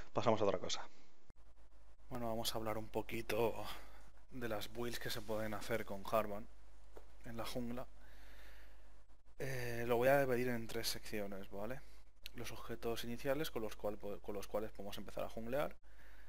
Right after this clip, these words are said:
Eh, el núcleo de objetos que tiene que tener todo Harvan jungler. Y una retaíla de ítems situacionales que podemos acabar buildeando nuestro personaje.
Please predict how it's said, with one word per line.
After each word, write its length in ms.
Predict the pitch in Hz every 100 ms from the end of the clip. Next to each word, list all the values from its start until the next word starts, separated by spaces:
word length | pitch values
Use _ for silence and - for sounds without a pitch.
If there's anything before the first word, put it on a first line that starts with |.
| - - - - -
Eh, 760 | 120 117 113 113 110 110 107
el 240 | 120 113 113
núcleo 480 | 135 - 135 170 233 - - -
de 260 | 107 107
objetos 680 | 104 - - 120 - 110 -
que 140 | 117
tiene 240 | 107 113 110
que 100 | 110
tener 220 | 107 107
todo 200 | 110 107
Harvan 260 | 113 107 107
jungler. 460 | - 127 131 - - - _ - - - - - - -
Y 480 | 131 120 117 110 107
una 280 | 110 113 107
retaíla 500 | 107 98 101 104 98
de 100 | 98
ítems 200 | 107 -
situacionales 840 | 104 - - 101 104 104 139 -
que 160 | - 87 - - - -
podemos 420 | 95 92 - -
acabar 260 | 90 90 90
buildeando 680 | 92 - 50 50 - - - - - _ _ - _ _ _ _ _ -
nuestro 280 | - - 98
personaje. 520 | 101 92 90 90